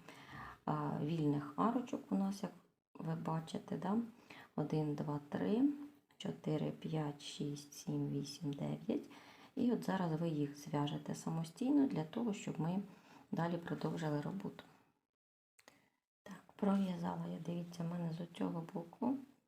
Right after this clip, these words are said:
з боку з'єднань один, два, три, чотири, п'ять, шість, сім, вісім, <clears throat> дев'ять вільних арочок. І я ось знову на цій стороні, тобто я повернула сюди ж. Чому? Тому що ми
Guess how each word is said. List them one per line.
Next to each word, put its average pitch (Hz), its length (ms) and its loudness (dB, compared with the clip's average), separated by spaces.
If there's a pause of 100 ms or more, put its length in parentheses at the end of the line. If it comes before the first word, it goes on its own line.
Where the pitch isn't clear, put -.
(720)
з 156 100 0
боку 170 340 2
з'єднань 170 640 2
один, 156 520 -2
два, 151 360 -4
три, 202 260 -4 (180)
чотири, 160 540 -4
п'ять, 151 460 -2
шість, - 520 -14
сім, - 380 -4
вісім, 156 460 -4 (180)
<clears throat> 185 240 4
дев'ять 165 600 0
вільних 170 460 -2
арочок. 170 540 -2 (580)
І 190 120 2
я 185 240 2
ось 170 80 0
знову 196 420 4
на 175 180 2
цій 190 240 -4
стороні, 175 580 -2
тобто - 280 -6
я 170 120 0
повернула 175 640 0
сюди - 360 -4
ж. - 140 -6 (1080)
Чому? 180 340 2
Тому 190 300 0
що - 200 -2
ми 165 140 2